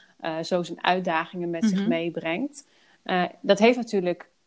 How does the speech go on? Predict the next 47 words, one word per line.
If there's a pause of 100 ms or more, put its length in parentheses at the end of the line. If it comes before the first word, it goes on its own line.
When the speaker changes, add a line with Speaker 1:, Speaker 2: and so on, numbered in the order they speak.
(300)
Speaker 1:
iedereen
in,
in
andere
vormen
en
maten,
maar
elk
huisje
heeft
een
Speaker 2:
Ja. (140)
Speaker 1:
kruisje
natuurlijk. (540)
En
ik
denk
dat
er
veel
mensen
wel
de
behoefte
hebben
om,
om
die
menselijkheid
te
delen, (360)
maar
Speaker 2:
Mhm.
Speaker 1:
dat, (840)
dat
het
dus,
eh,
ook, (160)
eh, (100)
hè,
de
angst
is
van,
eh,